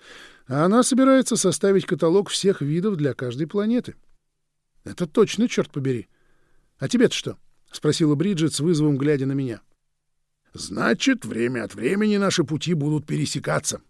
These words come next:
усмехнулся Генри. В ответ Бриджит разразилась своим термоядерным смехом, и глаза Генри слегка раскрылись от удивления. "Да, она так действует на людей.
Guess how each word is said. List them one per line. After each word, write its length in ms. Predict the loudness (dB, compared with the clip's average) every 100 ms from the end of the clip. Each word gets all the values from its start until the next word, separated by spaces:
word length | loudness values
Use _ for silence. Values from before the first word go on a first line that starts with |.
| -12
усмехнулся 540 | -8 -6 -4 -6 -6
Генри. 340 | -8 -8 -10 -14 _ _ _ _ _ _ _
В 80 | -12
ответ 280 | -4 0 2
Бриджит 400 | 4 4 2 2
разразилась 640 | 0 2 0 2 2 2
своим 400 | 0 -2 0 0
термоядерным 800 | 0 -2 0 0 0 0 0 -2
смехом, 480 | -2 -2 -2 -2 -6 -8 -20 -20 -20 -12
и 60 | -8
глаза 320 | -4 0 2
Генри 340 | 2 2 2 0
слегка 360 | -2 -6 -4
раскрылись 580 | -4 -6 -6 -4 -4 -6
от 100 | -10
удивления. 540 | -10 -8 -8 -10 -12 -18 _ _ _ _ _ _ _ _ _ _ _ _
"Да, 280 | -6 -4 -6 -10 _ -20 _ _ _
она 280 | -8 -6 -2
так 200 | -4 -2
действует 540 | -4 -4 -6 -8 -8
на 40 |
людей. 440 | -8 -8 -8 -10